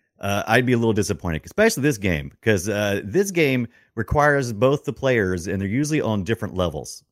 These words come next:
You, you start out that way, so you got, like, a, one of your characters is up top, and then your, your father character is down on another level, another plane,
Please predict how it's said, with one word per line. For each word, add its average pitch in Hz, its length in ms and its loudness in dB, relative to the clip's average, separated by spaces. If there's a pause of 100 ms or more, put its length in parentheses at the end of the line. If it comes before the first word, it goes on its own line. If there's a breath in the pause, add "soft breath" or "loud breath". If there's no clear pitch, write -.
You, 110 120 0
you 135 100 -4
start 139 260 2
out 117 140 2
that 87 160 0
way, 78 180 -4
so 101 140 -6
you 117 100 0
got, 120 240 0
like, 104 200 0
a, 82 180 0 (240 soft breath)
one 120 180 0
of 127 40 2
your 117 100 2
characters 104 440 -2
is 82 120 -6
up 92 160 -4
top, 151 360 -2 (240 soft breath)
and 92 200 0
then 98 260 4
your, 87 300 4
your 87 160 -2
father 131 320 2
character 113 420 0
is 87 120 -4
down 90 260 -4
on 80 80 -4
another 135 260 0
level, 101 400 0 (140)
another 120 300 0
plane, 90 400 -4